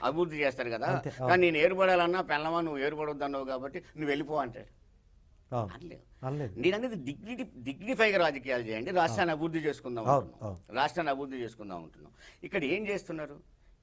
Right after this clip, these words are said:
Speaker 1: తెలంగాణ వచ్చినాక ఇప్పటికి ఎనిమిది సంవత్సరాలు, తొమ్మిదో సంవత్సరం నడుస్తూ ఉంది. ఇప్పటికి కూడా ఇంకా తెలంగాణ ఏర్పాటు మీదనే డిస్కషన్ నడిస్తే మనం ఇప్పటిదాకా ఏం చేసినట్టు మరి ప్రజలకి? ఏం
Speaker 2: పార్టీ పెట్టిన
Speaker 1: జరగాలి?
Speaker 2: కొత్తలో కూడా స్థానికత అనేది వచ్చింది,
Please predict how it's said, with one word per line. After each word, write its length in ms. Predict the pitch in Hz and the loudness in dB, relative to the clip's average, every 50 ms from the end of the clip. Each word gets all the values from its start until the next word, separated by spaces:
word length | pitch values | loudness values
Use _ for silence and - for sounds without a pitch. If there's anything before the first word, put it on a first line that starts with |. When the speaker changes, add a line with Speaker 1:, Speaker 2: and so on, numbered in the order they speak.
| _ - - _ _ _ - | _ -20 -20 _ _ _ -6
Speaker 1:
తెలంగాణ 420 | - 101 120 151 170 170 165 156 147 | -4 -2 0 0 0 0 0 -2 -4
వచ్చినాక 360 | 131 127 117 113 113 113 120 | -6 -8 -10 -12 -12 -10 -10
ఇప్పటికి 380 | 143 135 - - 107 113 113 110 | -12 -14 -14 -14 -16 -14 -14 -12
ఎనిమిది 220 | 101 98 95 85 | -12 -12 -14 -14
సంవత్సరాలు, 340 | 92 95 98 - - 131 123 | -14 -16 -16 -12 -10 -12 -10
తొమ్మిదో 280 | 120 104 92 95 101 | -10 -12 -10 -10 -10
సంవత్సరం 400 | 101 - 95 87 85 - 87 92 | -10 -10 -14 -16 -16 -16 -18 -18
నడుస్తూ 340 | 92 82 73 78 - - - | -18 -18 -20 -20 -20 -20 -20
ఉంది. 320 | - - - - - _ _ _ _ _ _ _ _ _ _ _ _ _ _ _ _ _ _ _ _ _ _ - - _ _ _ _ _ - 165 | -20 -20 -20 -20 -20 _ _ _ _ _ _ _ _ _ _ _ _ _ _ _ _ _ _ _ _ _ _ -20 -20 _ _ _ _ _ -6 -6
ఇప్పటికి 400 | 190 185 - - 285 285 277 247 | -6 -6 -2 2 2 2 2 2
కూడా 140 | 220 262 262 | 0 0 0
ఇంకా 180 | 262 254 - 233 | 0 2 0 2
తెలంగాణ 440 | - 180 165 175 190 190 196 190 | 4 4 4 2 2 0 0 2
ఏర్పాటు 500 | 190 180 170 170 170 170 - 165 156 156 | 2 4 4 2 2 0 -4 -6 -6 -6
మీదనే 240 | 151 147 147 147 143 | -8 -8 -8 -8 -8
డిస్కషన్ 460 | 139 131 123 123 - 131 127 - 123 | -8 -8 -10 -10 -12 -14 -12 -10 -8
నడిస్తే 580 | 120 113 107 104 - - 85 71 69 76 92 110 117 120 _ _ _ _ _ _ _ _ _ _ _ _ _ _ _ _ _ - | -8 -8 -8 -12 -14 -16 -16 -16 -14 -16 -18 -18 -20 -20 _ _ _ _ _ _ _ _ _ _ _ _ _ _ _ _ _ -12
మనం 140 | 190 214 220 | -8 -6 -4
ఇప్పటిదాకా 400 | 208 180 180 156 147 170 202 185 | -4 -4 -4 -2 -2 -2 0 0
ఏం 320 | 180 151 156 185 214 214 | 0 2 2 2 2 0
చేసినట్టు 380 | 202 196 165 165 175 170 175 165 | -4 -4 -4 -4 -6 -8 -6 -10
మరి 140 | 165 165 147 | -12 -10 -8
ప్రజలకి? 420 | - 147 135 135 139 - - 170 | -8 -8 -8 -8 -12 -14 -16 -20
ఏం 1300 | 151 _ _ _ _ _ _ - _ _ _ _ _ _ _ _ _ _ _ _ _ _ _ - - 85 | -20 _ _ _ _ _ _ -20 _ _ _ _ _ _ _ _ _ _ _ _ _ _ _ -18 -6 2
Speaker 2:
పార్టీ 180 | 107 165 - 185 | 4 4 4 4
పెట్టిన 180 | 262 220 269 208 | 4 2 2 2
Speaker 1:
జరగాలి? 140 | - - | 2 2
Speaker 2:
కొత్తలో 320 | 185 226 214 220 233 233 220 | 2 2 2 2 2 2 4
కూడా 180 | 190 208 214 | 4 4 2
స్థానికత 500 | 220 - - 196 202 233 254 220 233 190 | 2 0 2 4 4 4 4 2 0 2
అనేది 280 | 226 214 190 190 180 175 | 2 2 4 2 0 0
వచ్చింది, 360 | 143 - - - 92 85 80 | 0 -2 -4 -10 -10 -10 -12